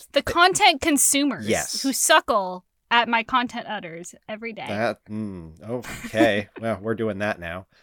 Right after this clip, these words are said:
Speaker 2: Um,
Speaker 1: That's the mood. I am feeling reckless and punchy tonight because I didn't want to record a podcast this week,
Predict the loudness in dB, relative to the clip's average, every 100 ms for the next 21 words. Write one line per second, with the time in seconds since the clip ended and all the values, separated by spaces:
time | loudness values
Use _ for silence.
0 | -14 2 6 8 6 4 2 4 4 4
1 | 4 4 6 4 4 2 -4 -16 -16 4
2 | 8 10 10 8 2 2 4 4 2 -4
3 | 4 6 6 2 2 4 2 2 -2 -10
4 | -20 2 2 2 -2 6 6 6 0 -6
5 | -6 -8 -8 -10 -14 -20 -20 -20 -20 _
6 | -8 4 6 8 4 2 -2 -4 -10 _
7 | _ _ 8 10 10 6 0 -4 _ _
8 | _ _ _ _ -16 4 6 6 2 6
9 | 8 8 4 0 2 2 4 6 6 4
10 | -4 -6 -8 -12 -10 -10 -4 -4 -4 -8